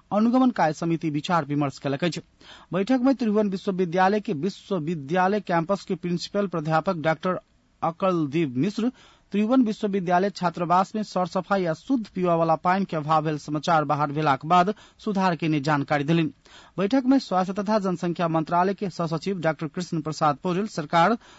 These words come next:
औषधि लिमिटेड उत्पादन केने सीटामोल जीवन जल लगायत के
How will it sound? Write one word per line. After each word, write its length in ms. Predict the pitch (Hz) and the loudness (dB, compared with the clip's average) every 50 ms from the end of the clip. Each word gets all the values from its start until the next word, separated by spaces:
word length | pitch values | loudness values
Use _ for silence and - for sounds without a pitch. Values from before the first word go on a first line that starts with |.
| - _ _ _ _ _ _ _ _ _ _ _ _ _ | -20 _ _ _ _ _ _ _ _ _ _ _ _ _
औषधि 460 | 185 190 202 196 220 202 208 247 269 247 | -4 -2 -2 -2 -2 -2 0 2 2 2
लिमिटेड 580 | 165 135 143 170 190 208 208 - 233 240 208 202 | 2 0 0 0 0 -2 -2 -2 -2 -2 -2 -2
उत्पादन 460 | 190 - - 196 180 180 170 175 170 | -4 -2 2 2 2 2 2 0 -2
केने 300 | 165 196 196 202 226 226 | -2 -2 0 0 0 -2
सीटामोल 600 | - - 175 160 196 190 185 185 196 214 226 175 | -4 -6 -4 0 0 2 2 2 2 0 0 0
जीवन 340 | 139 151 175 165 180 170 165 | -2 -2 0 0 0 0 0
जल 180 | 143 175 165 165 160 | 0 0 0 0 2
लगायत 440 | 160 151 151 151 170 190 214 208 - | 2 2 2 2 2 2 2 0 -2
के 180 | _ - 208 226 | _ -2 -2 0